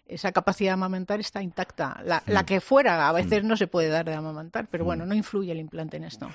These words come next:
Speaker 2: Es que, eh, claro, eh, eh, pensando en las mamas, ¿no? Que te tienes que cambiar el implante, que hay veces que ¿qué pasa con el ácido hialurónico, que ahora mismo es una de las cosas más demandadas y que quizá hay niñas con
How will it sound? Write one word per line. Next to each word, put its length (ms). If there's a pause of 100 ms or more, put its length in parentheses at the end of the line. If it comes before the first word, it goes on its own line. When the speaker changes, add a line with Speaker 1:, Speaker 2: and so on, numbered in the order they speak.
(260)
Speaker 2:
Es 100
que, 60 (760)
eh, 80
claro, 340
eh, 100 (120)
eh, 100
pensando 440
en 60
las 80
mamas, 240
¿no? 120
Que 80
te 160
tienes 200
que 120
cambiar 240
el 80
implante, 440
que 60
hay 60
veces 260
que 180 (540)
¿qué 100
pasa 260
con 180
el 100
ácido 260
hialurónico, 600
que 100
ahora 100
mismo 220
es 80
una 120
de 60
las 80
cosas 300
más 200
demandadas 680 (340)
y 120
que 100
quizá 240
hay 100
niñas 240
con 380